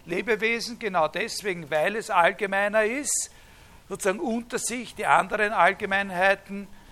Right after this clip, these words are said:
Mensch, Katze, Pferd und so weiter hat. Ja? Ist das? Und da steht natürlich noch eine Menge dazwischen, zwischen Lebewesen und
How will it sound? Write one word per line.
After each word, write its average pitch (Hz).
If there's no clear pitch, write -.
Mensch, 190
Katze, 165
Pferd 160
und 190
so 196
weiter 156
hat. 127
Ja? 262
Ist -
das? 262
Und -
da 180
steht 180
natürlich 185
noch 175
eine 170
Menge 180
dazwischen, 175
zwischen 147
Lebewesen 147
und 135